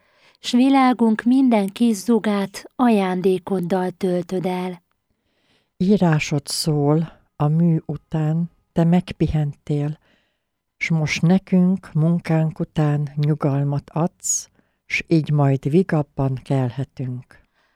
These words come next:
Speaker 1: Halandó híveidnek add, hogy megsirassák vétkeik, s remélve bő áldásodat járják erények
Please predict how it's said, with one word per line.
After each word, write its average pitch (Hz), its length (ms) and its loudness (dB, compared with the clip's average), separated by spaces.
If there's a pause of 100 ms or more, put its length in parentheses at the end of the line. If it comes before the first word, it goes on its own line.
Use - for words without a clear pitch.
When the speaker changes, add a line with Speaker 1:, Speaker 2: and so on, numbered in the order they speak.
Speaker 1:
Halandó 214 640 4
híveidnek 208 840 2
add, 226 340 2 (200)
hogy 233 140 2
megsirassák 208 1080 0
vétkeik, 202 680 0 (500)
s - 140 -10
remélve 240 720 4
bő 202 360 2
áldásodat 202 1120 0
járják 240 720 2
erények 190 600 0